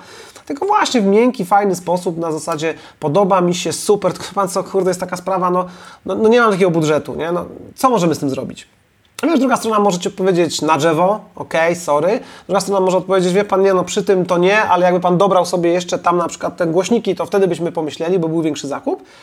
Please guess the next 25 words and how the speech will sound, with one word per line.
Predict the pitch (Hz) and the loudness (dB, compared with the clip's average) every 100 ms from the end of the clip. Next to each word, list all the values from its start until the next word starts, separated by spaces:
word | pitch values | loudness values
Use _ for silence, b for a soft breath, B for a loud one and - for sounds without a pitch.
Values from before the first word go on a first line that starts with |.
| B B | B B
Albo | 262 381 | -2 0
powie | 403 403 415 | 0 2 2
od | 427 | 2
razu: | 415 226 214 | 2 2 -2
„Dobra, | 220 285 320 311 | -2 2 2 2
wie | 226 | 0
pan | 220 | -2
co, | 190 | -2
dziesięć | 180 185 | -2 -2
procent | 185 170 165 | -4 -4 -4
mogę | 147 143 | -4 0
dać, | 139 165 | 2 2
działajmy”, | 139 127 104 101 95 | 0 -4 -4 -6 -8
nie? | 202 247 b b - | -10 -10 b b -4
No | 403 453 | 2 2
i | |
super, | - 440 151 135 | 2 0 0 -2
i | |
w | 165 | 0
dwóch | 170 269 285 | 2 2 2
na | 262 | 2
trzy | - | 0
sytuacje | 247 208 185 185 | -4 -2 -2 0
wygrzywa-, | 147 135 131 - | 0 0 -2 -2
wygrywasz. | 160 147 135 - - | 2 2 2 -4 -10